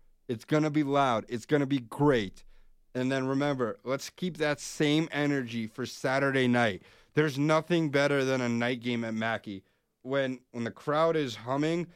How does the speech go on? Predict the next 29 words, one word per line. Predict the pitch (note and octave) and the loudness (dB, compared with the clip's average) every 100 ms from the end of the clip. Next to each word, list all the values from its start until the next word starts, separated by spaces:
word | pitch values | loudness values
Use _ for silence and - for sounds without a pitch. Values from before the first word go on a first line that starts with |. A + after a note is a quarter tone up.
| _ _ _ _ - | _ _ _ _ -6
there's | C#3 B2 | -4 -2
nothing | C3+ D#3 D3+ D#3 C#3 | 2 4 4 4 2
better. | A#2 B2 B2 G#2 F#2+ | 2 0 0 -2 -6
Like, | A2 A#2 G#2 _ _ _ _ | -4 -4 -4 _ _ _ _
it | C3 | -4
is | C3 G#2+ | -2 -4
loud. | A2 B2+ C3 A#2+ G2+ - _ _ _ _ _ _ _ _ _ _ _ _ _ _ _ _ | -2 0 2 0 -2 -10 _ _ _ _ _ _ _ _ _ _ _ _ _ _ _ _
And | C#3 D3 | 0 2
let's, | F3+ - - - | 2 0 -10 -4
let's | F#3+ G#3+ G3 | -4 -4 -6
relive, | D#3+ E3+ F3+ D#3 D#3+ C3 A2 - | -2 -2 0 0 0 0 -4 -4
or | C3+ | 0
let's, | E3 F#3 - - _ _ _ | 2 0 -2 -20 _ _ _
let's | D3 | -4
bring | C#3+ G3+ G#3 | 2 2 4
back | G3 | 4
some | - F#3 | 2 2
memories. | D#3+ D#3+ D#3 C3+ A2+ A2 | 2 2 2 2 0 -2
I'm | D3 | -2
sure | D3 F3+ F3+ | -2 0 0
the | E3+ | 0
athletic | D3+ C#3 C#3 C3 | 0 0 -2 -2
department | - B2 B2 A#2+ | -2 -2 0 0
will | A2+ | -2
bring | A2 B2+ | -2 0
back | B2 A#2+ A#2 A2 _ _ | 0 0 -2 -6 _ _
a | A2 | -20
few | - B2+ D#3+ D3+ | -14 -6 -2 -2
highlights, | C3 C3 C3 A#2+ A2+ G#2 - - | -4 -2 0 0 -2 -4 -8 -18